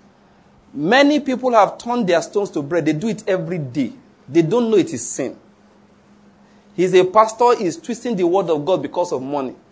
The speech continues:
He wants to resist adultery. God said, "No, no, no, no. Sin was when you took my word and turned your stones to bread with it."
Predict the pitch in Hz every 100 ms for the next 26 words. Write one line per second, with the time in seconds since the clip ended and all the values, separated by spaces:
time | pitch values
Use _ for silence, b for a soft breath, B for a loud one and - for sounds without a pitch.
0 | _ - 151 196 180 143 135 151 139 113
1 | 127 123 - _ _ _ _ _ _ 139
2 | 123 113 _ _ _ _ _ _ _ _
3 | B B B _ 233 202 208 208 214 202
4 | 151 160 170 139 - 156 135 135 135 -
5 | - 254 254 165 151 202 175 - 185 165
6 | 143 139 151 135 143 139 131 - 196 156
7 | 127 - 160 147 127 110 131 117 110 113
8 | 104 -